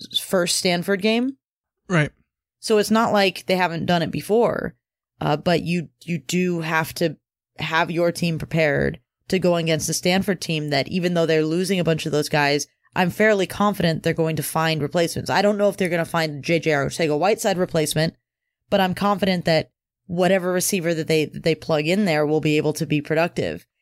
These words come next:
Speaker 1: And yeah, they, they lose Caden Smith, who was a, a great tight end, but Colby Parkinson is a legitimate tight end too. Like, Stanford produces
Speaker 2: Yeah.
Speaker 1: these position players. So
Speaker 2: I, I'm more concerned about J J Arcega-Whiteside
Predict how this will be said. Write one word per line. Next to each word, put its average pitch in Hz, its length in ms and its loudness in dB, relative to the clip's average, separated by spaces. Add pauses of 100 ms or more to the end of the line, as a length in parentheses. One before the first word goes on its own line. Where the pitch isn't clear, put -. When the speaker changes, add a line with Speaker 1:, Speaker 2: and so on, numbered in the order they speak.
(120)
Speaker 1:
And 180 180 0
yeah, 190 200 2
they, 160 260 2
they 170 160 2
lose 170 720 -2
Caden 170 300 0
Smith, 165 340 0
who 160 140 -2
was 151 120 -2
a, 139 360 2
a 160 60 2
great 160 260 0
tight 160 180 2
end, 156 320 0 (320)
but - 300 0
Colby 208 260 2
Parkinson 208 480 2
is - 320 -4 (320)
a 175 80 2
legitimate 190 460 2
tight 190 200 2
end 180 140 0
too. 214 220 2
Like, 151 160 0
Stanford 180 480 0
produces 196 520 2
Speaker 2:
Yeah. 170 120 4
Speaker 1:
these 185 160 -2
position 175 440 -2
players. 151 460 -2 (380)
So - 220 -2
Speaker 2:
I, 185 260 4
I'm 320 120 2
more 277 200 4
concerned 202 560 2
about 165 260 2
J 175 160 2
J 165 120 2
Arcega-Whiteside 160 1200 2